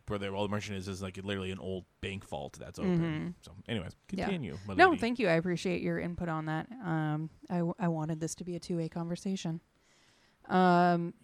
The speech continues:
Speaker 1: Yeah, it is, girl.
Speaker 2: but at this point, it's probably start, it's time to start our journey back to the west side of the state. So,
Speaker 1: Oh, bum, bum,
Speaker 2: um,
Speaker 1: ba-dum,
Speaker 2: we have another
Speaker 1: bum.
Speaker 2: choose your own adventure here.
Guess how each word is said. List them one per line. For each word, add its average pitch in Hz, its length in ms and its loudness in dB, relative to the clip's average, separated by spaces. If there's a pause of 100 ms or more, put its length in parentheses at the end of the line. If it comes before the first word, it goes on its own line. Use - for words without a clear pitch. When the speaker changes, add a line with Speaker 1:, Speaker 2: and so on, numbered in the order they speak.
Speaker 1:
Yeah, 208 140 -12
it - 220 -16 (140)
is, - 60 -20
girl. - 360 -20 (240)
Speaker 2:
but 185 440 6
at 196 200 2
this 302 180 4
point, 302 420 2
it's 220 160 -4
probably 220 260 2
start, 190 340 -4 (200)
it's 190 300 -2
time 208 280 -2
to 214 60 0
start 190 380 2
our 190 100 2
journey 170 300 0
back 139 320 -4
to 165 120 -8
the 151 80 -4
west 120 220 -6
side 143 200 -8
of 139 60 -10
the 151 60 -8
state. 113 460 -10
So, 165 560 6
Speaker 1:
Oh, 107 100 -4 (120)
bum, 113 200 2
bum, 123 120 4
Speaker 2:
um, 175 300 8 (380)
Speaker 1:
ba-dum, - 120 -10
Speaker 2:
we 180 180 2
have 190 140 6
another 202 480 8
Speaker 1:
bum. 180 80 0
Speaker 2:
choose 196 480 0
your 190 140 2
own 175 120 2
adventure 147 520 0
here. 247 440 0